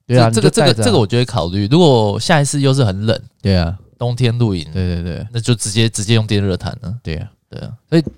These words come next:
Speaker 1: 添购装备也是我们觉得在露营的人里面的一个乐趣，所以通常都应该是说，比如像我们是分三个帐篷、四个帐篷、五个帐篷嘛，那每一个人其实应该要有每一个人的特色。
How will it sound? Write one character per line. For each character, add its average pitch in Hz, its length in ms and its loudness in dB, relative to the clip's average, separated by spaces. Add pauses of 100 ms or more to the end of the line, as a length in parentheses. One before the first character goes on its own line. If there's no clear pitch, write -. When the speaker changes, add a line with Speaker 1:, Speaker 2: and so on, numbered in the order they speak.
(120)
Speaker 1:
添 185 260 2
购 180 180 0
装 156 280 2
备 117 480 2
也 92 180 0
是 156 180 0
我 113 120 4
们 85 180 -2
觉 92 100 2
得 95 140 2
在 123 220 2
露 143 200 6
营 92 120 2
的 90 100 0
人 85 180 -2
里 87 60 -4
面 104 140 0
的 110 40 2
一 104 40 0
个 104 80 -4
乐 98 260 2
趣， 80 340 -4
所 - 160 4
以 160 40 6
通 175 180 6
常 127 240 2
都 139 240 4
应 135 100 -4
该 131 160 0
是 135 120 0
说， 131 100 4
比 110 140 -2
如 110 100 4
像 131 160 0
我 104 60 0
们 85 200 -2
是 113 280 0 (680)
分 123 240 4
三 120 240 0
个 117 80 2
帐 117 180 2
篷、 90 160 0
四 - 160 -2
个 98 120 0
帐 98 160 0
篷、 90 80 -2
五 85 120 -6
个 87 120 -6
帐 98 200 -2
篷 78 220 -8
嘛， - 240 -16
那 127 140 0
每 101 160 0
一 110 100 -4
个 123 160 -2
人 78 300 -6
其 127 120 0
实 135 140 2
应 160 140 0
该 151 260 -2 (520)
要 180 180 4
有 107 100 6
每 98 200 -2
一 - 160 -14
个 127 120 -4
人 80 140 -6
的 - 80 -12
特 110 240 2
色。 - 320 -8